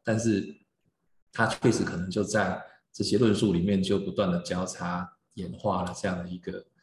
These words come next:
现象，哦，目睹了，我看到的时候，跟我没有看到，只是在想，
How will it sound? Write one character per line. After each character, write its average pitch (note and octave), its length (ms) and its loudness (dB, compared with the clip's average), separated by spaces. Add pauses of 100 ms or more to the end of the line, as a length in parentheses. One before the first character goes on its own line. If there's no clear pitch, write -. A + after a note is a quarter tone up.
(320)
现 F#2+ 340 2
象， F2+ 240 0 (120)
哦， - 240 -8 (100)
目 A#2+ 340 4
睹 E2+ 160 -4
了， - 220 -8
我 - 60 -12
看 - 320 -2
到 F2+ 200 0
的 F2+ 80 -6
时 - 140 -4
候， F2+ 180 -4 (280)
跟 A2 180 2
我 G2 240 0
没 G2+ 100 2
有 A2 80 4
看 G2 220 0
到， G2 140 2
只 F#2 80 0
是 F#2+ 80 -2
在 G#2+ 100 6
想， - 340 -2